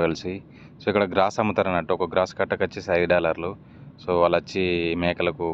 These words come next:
ఫీడ్ చేస్తారు అన్నట్టు. చూసారుగా మేకలు ఎంత హాయిగా ఆడుకుంటున్నాయో. ఈ ఫామ్లో అయితే మేక పాలను పిండి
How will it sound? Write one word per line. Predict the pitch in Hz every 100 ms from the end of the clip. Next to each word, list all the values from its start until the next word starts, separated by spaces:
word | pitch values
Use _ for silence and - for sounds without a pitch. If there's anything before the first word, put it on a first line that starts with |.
| -
ఫీడ్ | 87 85 85
చేస్తారు | 80 85 80
అన్నట్టు. | 78 80 90 - - - - - -
చూసారుగా | 98 92 95 95 92
మేకలు | 95 92
ఎంత | 92 90 92 90 82 82 - - - - - -
హాయిగా | 92 98 98 90
ఆడుకుంటున్నాయో. | 90 90 85 80 82 92 - - - - 101
ఈ | 101 104
ఫామ్లో | 107 117 123 120
అయితే | 117 120 107
మేక | 107 113
పాలను | 110 110 107 104
పిండి | 104 104